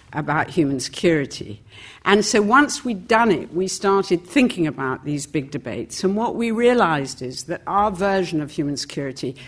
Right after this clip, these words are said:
which was very much the way that Javier had conceived European foreign policy,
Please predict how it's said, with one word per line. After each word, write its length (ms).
which 260
was 180
very 400
much 560
the 100
way 420
that 200
Javier 540
had 240
conceived 920
European 500
foreign 360
policy, 600